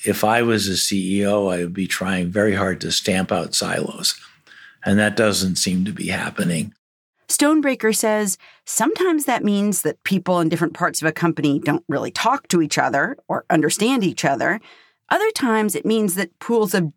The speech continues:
Speaker 2: data don't talk to each other. And both can be very bad for business.
Speaker 1: My favorite example is Toyota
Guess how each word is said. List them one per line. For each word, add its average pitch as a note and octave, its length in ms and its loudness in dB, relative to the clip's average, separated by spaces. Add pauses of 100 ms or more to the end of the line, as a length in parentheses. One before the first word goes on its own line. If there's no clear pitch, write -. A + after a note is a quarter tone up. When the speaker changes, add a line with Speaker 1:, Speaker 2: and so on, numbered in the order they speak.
Speaker 2:
data E4+ 480 0 (220)
don't - 280 0
talk - 260 0
to C#3+ 120 2
each - 160 0
other. - 300 0 (440)
And E3 240 4
both - 540 -2 (280)
can E3+ 120 2
be D#3+ 140 2
very F#3 680 0 (180)
bad B2+ 340 0 (160)
for - 200 -2
business. - 640 -2 (460)
Speaker 1:
My G2+ 180 -2
favorite G#2+ 520 2
example G2+ 760 0
is G2+ 500 0 (220)
Toyota A2 1120 2